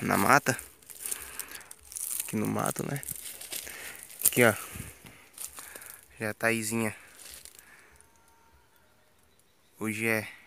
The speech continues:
quatro de maio. Não sei há quanto tempo essa jataí tá aí, ó. Mas acredito que é nova.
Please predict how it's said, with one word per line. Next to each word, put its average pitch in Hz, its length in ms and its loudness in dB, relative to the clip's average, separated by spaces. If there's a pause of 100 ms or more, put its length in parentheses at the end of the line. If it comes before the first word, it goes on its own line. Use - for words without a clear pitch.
(180)
quatro 113 420 0
de 110 120 0
maio. 113 360 2 (1800)
Não 113 240 -10
sei 110 400 -4 (760)
há - 120 -10
quanto 113 320 -8
tempo 107 400 -6 (1080)
essa - 120 -10
jataí 101 460 -4
tá 98 160 -4
aí, 110 220 -4
ó. 117 40 -8 (720)
Mas 107 180 -8
acredito 110 400 -2
que - 100 -2
é - 20 2
nova. 107 360 -6